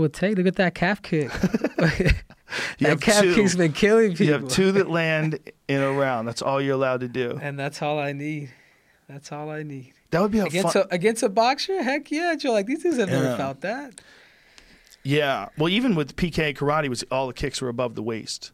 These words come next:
Speaker 1: Mm-hmm.
Speaker 2: Like, a lot of the P K Kar-, that's
Speaker 1: Oh,
Speaker 2: one
Speaker 1: okay,
Speaker 2: of the,
Speaker 1: okay.
Speaker 2: one of the things that really defined, really woke everyone's eyes up to the power of leg kicks was when Rick Rufus fought this Thai legend.
Speaker 1: Yeah, I saw
Speaker 2: Um,
Speaker 1: that.
Speaker 2: God damn it.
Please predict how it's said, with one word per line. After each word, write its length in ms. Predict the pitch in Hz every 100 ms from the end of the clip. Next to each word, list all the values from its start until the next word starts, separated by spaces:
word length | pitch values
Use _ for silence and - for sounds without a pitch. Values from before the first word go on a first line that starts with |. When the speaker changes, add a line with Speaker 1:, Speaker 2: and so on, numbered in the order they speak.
| -
Speaker 1:
Mm-hmm. 220 | 123 123
Speaker 2:
Like, 160 | 131
a 40 | 127
lot 220 | 135 135
of 40 |
the 60 | 127
P 160 | - 143
K 240 | 135 131
Kar-, 180 | 123 131
that's 220 | 170 139
Speaker 1:
Oh, 40 |
Speaker 2:
one 100 | 240
Speaker 1:
okay, 100 | 240
Speaker 2:
of 40 | 139
the, 40 | 117
Speaker 1:
okay. 60 |
Speaker 2:
one 80 | 160
of 100 | 160
the 60 | -
things 280 | 156 151 131
that 100 | 139
really 340 | 139 139 127
defined, 580 | 117 120 - 139 139 - - -
really 260 | 135 190
woke 340 | 135 131 143 139
everyone's 500 | 127 135 123 120 117
eyes 380 | 131 151 143 120
up 320 | 113 113 -
to 140 | - 127
the 80 | 117
power 300 | 139 135 120
of 100 | 110
leg 260 | 127 143 135
kicks 340 | 110 117 - - - -
was 540 | - 135 131 131 120 - _ _
when 480 | 127 135 131 127 123
Rick 300 | 131 160 156
Rufus 760 | 147 220 214 139 127 139 - - _ _
fought 520 | - - 156 147 143
this 280 | 139 143 -
Thai 360 | - - 160 147
legend. 680 | 127 143 147 123 104 - - _ -
Speaker 1:
Yeah, 120 | 139
I 20 |
saw 300 | 139 139 139
Speaker 2:
Um, 260 | 139 139 127
Speaker 1:
that. 100 | - - _ _ _ _ _ _ _ _
Speaker 2:
God 280 | 131 131 127
damn 200 | 135 131
it. 160 | 131